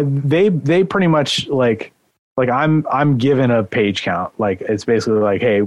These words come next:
you know, this, we wanna do a hundred twenty pages." And I go, "Okay, that's the equivalent of six issues."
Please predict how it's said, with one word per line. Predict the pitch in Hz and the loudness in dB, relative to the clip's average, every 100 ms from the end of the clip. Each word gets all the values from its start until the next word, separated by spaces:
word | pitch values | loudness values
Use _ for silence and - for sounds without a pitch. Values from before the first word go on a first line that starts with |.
| - | -2
you | 117 | -2
know, | 98 92 | 0 -2
this, | 107 110 - - _ - | -2 -4 -8 -18 _ -4
we | 113 | -2
wanna | 117 117 | 0 0
do | 110 113 107 | 0 0 0
a | |
hundred | 104 123 107 | 0 0 0
twenty | 120 101 | 0 -2
pages." | 95 85 82 - | -4 -6 -10 -6
And | 95 | -4
I | 95 | -2
go, | 95 110 | -2 -2
"Okay, | 135 98 - _ _ - | 0 -2 -6 _ _ -2
that's | 131 143 | -2 0
the | 143 | 0
equivalent | 127 151 135 127 | 2 2 2 0
of | |
six | 107 135 - | 0 -2 -2
issues." | 135 139 131 135 127 - | -2 0 2 0 -2 -8